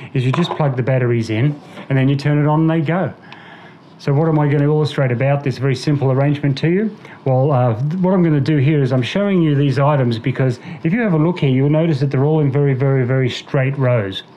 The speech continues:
Okay, so they're packing a lot of light beads into a small area, and that's how they've decided to do it from day one, and that's a fine arrangement. It works beautifully.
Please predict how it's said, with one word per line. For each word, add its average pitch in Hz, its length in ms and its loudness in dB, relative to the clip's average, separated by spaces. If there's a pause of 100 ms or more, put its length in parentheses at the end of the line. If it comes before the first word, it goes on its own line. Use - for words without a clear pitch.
(300)
Okay, 135 320 -2
so 143 160 -2
they're 135 120 2
packing 208 400 -2
a 143 80 2
lot 143 180 2
of 143 60 2
light 143 280 0
beads 127 240 0
into 131 200 0
a 113 40 -2
small 127 340 0
area, 143 380 0 (240)
and 180 120 0
that's 180 100 -2
how 165 100 0
they've 135 200 0
decided 123 540 0
to 127 60 0
do 156 220 0
it 120 80 -2
from 120 180 -2
day 107 200 -2
one, 101 320 -2 (280)
and 160 140 2
that's 180 220 -2
a 135 100 0
fine 127 320 0
arrangement. 113 400 0
It 135 40 0
works 123 280 0
beautifully. 127 580 -2